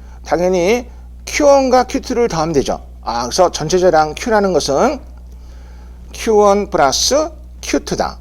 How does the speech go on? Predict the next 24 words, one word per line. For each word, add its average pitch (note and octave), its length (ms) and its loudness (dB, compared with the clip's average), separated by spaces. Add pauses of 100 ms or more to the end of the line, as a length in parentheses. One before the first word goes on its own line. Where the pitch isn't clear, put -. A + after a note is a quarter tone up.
이런 F3+ 500 2 (260)
수식을 A3 480 -2
갖고 E3+ 580 0
접근하는 C3 460 -2
거죠. G2+ 220 -6 (400)
그래서 G#3 440 2
Q라는 D4 440 2
것은 G3+ 220 2
당연히 D3+ 280 -4
뭐죠? D3+ 380 0
오른쪽에서 D3+ 800 0 (360)
아까 E3 320 0 (400)
Q는 A3 220 0
뭐죠? F3+ 320 0
씨브이. D#4 480 2
그래서 C#3+ 400 -8 (320)
씨브이, A3 680 -2 (380)
씨브이. A3+ 760 -2 (1200)
아, A2 260 -4
그렇구나. D3 260 -4
병렬은 A3+ 440 6
전압이 F#3 300 2
같으니까 D#3 400 -2
뭐죠? G#3 300 2